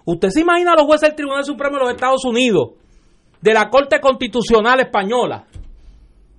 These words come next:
en los respectivos parlamentos buscando que le aprueben legislación para aumentarle el sueldo? Eso es una vergüenza.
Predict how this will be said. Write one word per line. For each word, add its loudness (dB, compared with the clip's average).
en 4
los 6
respectivos 0
parlamentos -2
buscando 0
que -2
le 2
aprueben 0
legislación -2
para 0
aumentarle -2
el 2
sueldo? 0
Eso 0
es 0
una 2
vergüenza. 0